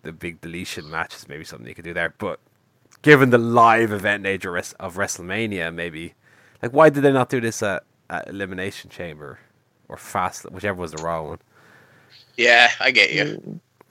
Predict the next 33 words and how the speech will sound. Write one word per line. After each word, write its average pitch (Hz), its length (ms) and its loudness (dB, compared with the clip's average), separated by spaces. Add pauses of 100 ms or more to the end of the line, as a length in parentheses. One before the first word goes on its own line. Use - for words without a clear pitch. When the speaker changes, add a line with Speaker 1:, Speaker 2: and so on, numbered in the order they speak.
(300)
Speaker 1:
Just, - 220 -4
it's 165 240 6
weird 214 340 12
for 196 160 6
them 160 140 2
to 151 80 -10
be 143 80 0
doing 143 180 8
this 127 180 4
on 107 120 0
a - 20 -2
random 95 400 -2
Raw, 80 320 -6 (160)
is 98 140 -18
just - 160 -14
what - 80 -16
I'm - 80 -18
saying. - 240 -14
Especially 110 420 -2
with, 92 160 -4
like, 82 220 -4 (240)
what, - 320 -6
two 101 180 -6
weeks 92 240 -8
to 117 80 -8
go 110 80 -6
to 73 80 -10
WrestleMania 85 680 -14
or, 95 240 -16 (840)
or - 100 -10
so? 107 460 -4 (640)
Three 104 240 -2
weeks. 85 340 -8